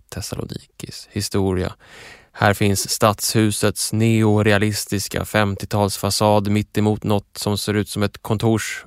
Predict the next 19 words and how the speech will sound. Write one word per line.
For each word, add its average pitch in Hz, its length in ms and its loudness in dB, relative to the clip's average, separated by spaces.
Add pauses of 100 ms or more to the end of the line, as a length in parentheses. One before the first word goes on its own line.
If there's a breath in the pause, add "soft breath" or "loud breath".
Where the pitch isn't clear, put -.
och 113 240 -4
affärshus 110 640 2
från 107 580 0
sjuttiotalet 113 1000 0
med 101 300 2
massor 101 400 0
av 98 80 -2
logotyper 104 680 -2
och - 220 -10
företagsnamn. 95 840 -2 (680 loud breath)
Och 107 380 2 (120)
nedanför 113 680 2
de - 140 -4
där 107 160 4
två - 180 -2
husen 104 420 0
så - 140 -4
ligger 104 380 0
under 107 400 2